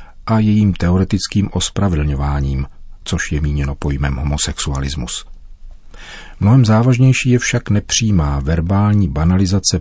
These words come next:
povinnosti křesťana odporovat hříchu, tedy i homosexuála homosexualismu, i vlastní homosexualitě.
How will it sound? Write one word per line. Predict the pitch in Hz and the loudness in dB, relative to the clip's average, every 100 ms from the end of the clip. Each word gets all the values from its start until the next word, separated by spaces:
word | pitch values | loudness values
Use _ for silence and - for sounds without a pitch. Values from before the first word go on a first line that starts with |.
| - | -2
povinnosti | 85 98 104 104 - 78 | 0 2 2 0 -4 -6
křesťana | - 80 - - 90 90 | -4 -2 -4 0 0 0
odporovat | - - - 95 92 85 | -4 -6 -2 0 2 0
hříchu, | 82 87 85 - - - - - - - | 0 0 -2 -8 -10 -14 -20 -20 -20 -6
tedy | - 90 95 | -2 0 -2
i | - | -4
homosexuála | 64 85 92 - - - 98 95 95 | -2 0 0 -2 -4 -2 0 0 0
homosexualismu, | 85 101 95 - - 76 67 67 64 65 - - - | 0 0 0 -2 -6 -6 -4 -4 -4 -6 -8 -16 -6
i | - | -2
vlastní | 101 87 - - 98 | 0 0 -2 -2 0
homosexualitě. | 82 71 - 60 - 69 60 - - | 0 -2 -6 -6 -6 -6 -8 -10 -14